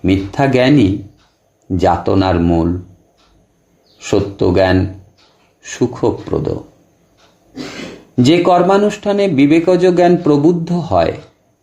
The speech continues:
তাহাই উপাসনা বা তপস্যা এবং তাহাই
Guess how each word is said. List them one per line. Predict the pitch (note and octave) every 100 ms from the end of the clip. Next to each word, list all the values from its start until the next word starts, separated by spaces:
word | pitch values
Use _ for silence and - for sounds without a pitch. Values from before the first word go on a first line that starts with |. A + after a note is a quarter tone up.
| _ _ _
তাহাই | F#2 E2+ G#2+ B2+
উপাসনা | G2+ - G2+ - G2+ F#2 F#2 - - _ _ _ _ _ _ _ _
বা | F#2 E2
তপস্যা | - E2 D2+ - - - - _ _ _ _ _ _ _ _ _
এবং | F#2 F2
তাহাই | - E2 - A2+